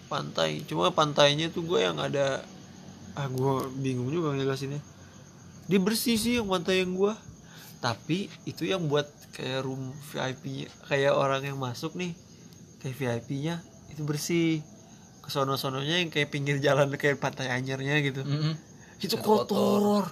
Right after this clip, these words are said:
Speaker 2: Itu.
Speaker 1: Tapi yang di bagian situ ya, kayak semeter, bukan semeter ya, gimana ya, luas gitu,
Speaker 2: Oh.
Speaker 1: bersih. Soalnya di situ kayak ada resort gitu lah.
Speaker 2: Iya.
Speaker 1: Bersih,
Speaker 2: Itu,
Speaker 1: iya nggak?
Speaker 2: itu di
Speaker 1: Pas.
Speaker 2: beberapa daerah banyak yang kayak gitu.
Speaker 1: Iya, iya.
Speaker 2: Mereka
Speaker 1: Gua,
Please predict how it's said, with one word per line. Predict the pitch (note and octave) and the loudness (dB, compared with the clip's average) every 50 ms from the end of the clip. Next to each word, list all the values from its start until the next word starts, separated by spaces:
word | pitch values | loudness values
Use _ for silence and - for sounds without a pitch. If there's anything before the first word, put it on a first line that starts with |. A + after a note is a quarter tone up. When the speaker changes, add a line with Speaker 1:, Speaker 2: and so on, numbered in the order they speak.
| - - - - - | -8 -14 -20 -8 -6
Speaker 2:
Itu. | E3 E3 D#3+ | -6 -2 0
Speaker 1:
Tapi | - F#3+ - C#4 C#4 | 0 0 2 2 4
yang | B3+ A3+ | 4 6
di | A3 | 8
bagian | G3+ G3+ F3+ G3 F3+ | 8 8 6 4 0
situ | F3 F#3 - B3+ C4 | 0 -2 -4 -4 -4
ya, | - - - - - - - - - - - - - - | -6 -10 -16 -20 -20 -20 -20 -20 -20 -20 -20 -20 -18 -10
kayak | - D#3+ D#3+ E3 D#3+ | -6 -4 -4 -4 -4
semeter, | - - D#3+ D3+ D3 C#3+ D3 - - E3 D#3+ D#3+ D3+ - | -4 -4 -4 -4 -4 -4 -6 -6 -6 -6 -6 -6 -10 -12
bukan | - C#3+ B2+ B2 A#2+ B2 A#2 | -10 -8 -6 -6 -6 -6 -8
semeter | - B2 C3+ D3+ D#3 - - C3 | -8 -6 -6 -6 -4 -4 -6 -6
ya, | B2+ B2 | -6 -6
gimana | B2 C#3 D3 E3 D#3+ | -6 -4 -2 -2 -2
ya, | C#3 - - - - - - - - | -2 -4 -10 -16 -16 -16 -16 -10 -4
luas | D3+ D3 D3+ D3 D3+ D3+ | 0 2 4 4 4 2
gitu, | - D#3 D3+ C3+ B2+ B2 F#3+ G#3+ G3+ | 0 -2 -2 -4 -4 -4 -4 -6 -6
Speaker 2:
Oh. | - C#3+ B2 C3 | -6 -8 -6 -2
Speaker 1:
bersih. | D3 F3 G#3+ G3+ A#3 A#3+ A#3+ A#3+ A#3+ A#3 A3 G#3 - - - - - - - - - - | 0 0 2 2 4 4 4 4 4 2 0 -2 -6 -10 -16 -20 -20 -18 -18 -18 -16 -14
Soalnya | - - D3+ D3+ F#3+ G#3 G3+ | -2 4 6 6 8 6 6
di | F#3 | 2
situ | F3+ F3 | 0 -2
kayak | G3+ G3 E3 C#3+ C3+ | 0 2 2 4 4
ada | C3 C3 | 2 0
resort | C3 C3 - D#3 C#3+ - | 0 -2 0 -2 -2 -2
gitu | - D3 D3+ D3+ - D#3 D3+ | -2 -6 -6 -4 -4 -4 -2
lah. | D3+ D3 C#3+ C3+ C3+ - - | -2 -2 -4 -4 -8 -10 -8
Speaker 2:
Iya. | D#3+ C3 B2 A#2+ A#2 A#2 A#2 A#2+ A#2+ - - - - | -4 2 4 4 4 4 2 0 -4 -8 -12 -6 0
Speaker 1:
Bersih, | D#3 E3+ F3+ F3 A3 G3+ | 2 2 4 8 8 8
Speaker 2:
Itu, | F#3+ F3 | 8 10
Speaker 1:
iya | F3+ G3 G3 F3+ | 10 10 10 10
nggak? | E3 E3 - - - | 10 6 2 0 -2
Speaker 2:
itu | D3 - E3+ | -2 -2 0
di | E3 D#3+ | 4 8
Speaker 1:
Pas. | E3+ F3 | 10 10
Speaker 2:
beberapa | F3+ E3 D3 - D3+ D#3 | 10 10 8 8 8 8
daerah | D3 D3 D3+ D#3+ E3+ E3 D#3 D3+ C3+ C3 C3 B2 | 6 6 6 6 6 4 2 -2 -8 -12 0 6
banyak | C#3 D#3 E3+ E3 D#3+ | 8 8 8 8 4
yang | - D3+ C3+ | 0 -4 -4
kayak | C3+ C3 B2 A#2 | -6 -6 -6 -6
gitu. | A#2 - A#2 - - - | -8 -10 -10 -10 -10 -4
Speaker 1:
Iya, | - E3+ E3+ E3 D3+ | 0 4 6 6 6
iya. | C#3+ C3+ C3+ - - - D3 | 6 4 0 -6 -10 -8 -4
Speaker 2:
Mereka | C#3+ C#3+ D#3 F3 | 2 4 4 6
Speaker 1:
Gua, | A3 | 4